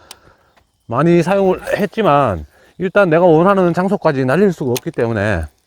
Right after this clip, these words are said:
물론 뭐, 고기가 발 앞에 있으면 사용을 해서 물고기를 낚는, 어, 그런 모습도 이제 보여드리고 했는데, 문제는 일단 안 날아가고,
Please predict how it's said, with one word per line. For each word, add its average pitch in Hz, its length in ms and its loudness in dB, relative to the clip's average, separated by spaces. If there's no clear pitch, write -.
물론 165 320 2
뭐, 107 460 0
고기가 143 320 -4
발 120 160 -4
앞에 170 200 -2
있으면 113 640 -2
사용을 143 380 -4
해서 120 220 -2
물고기를 120 500 0
낚는, 95 420 -2
어, - 220 -16
그런 151 220 0
모습도 113 380 -4
이제 101 140 -2
보여드리고 120 600 -2
했는데, 104 580 0
문제는 156 640 2
일단 190 340 2
안 123 160 -6
날아가고, 101 640 -2